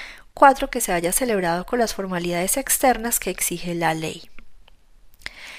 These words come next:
El citado artículo comparte las dos primeras fracciones con su antecedente en el Código francés, artículo once ocho, pero a diferencia de este, en la fracción tercera incluyó una combinación del objeto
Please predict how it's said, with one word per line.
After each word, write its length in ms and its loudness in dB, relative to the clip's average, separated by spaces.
El 100 6
citado 340 6
artículo 480 0
comparte 480 -6
las 140 0
dos 160 -6
primeras 380 0
fracciones 580 0
con 360 2
su 380 0
antecedente 800 -4
en 60 -2
el 100 -2
Código 320 -4
francés, 520 0
artículo 640 -6
once 320 -4
ocho, 400 2
pero 180 8
a 40 8
diferencia 560 0
de 240 2
este, 340 -4
en 120 -2
la 100 -2
fracción 520 -4
tercera 500 0
incluyó 340 -4
una 140 -4
combinación 580 -4
del 160 -4
objeto 480 -4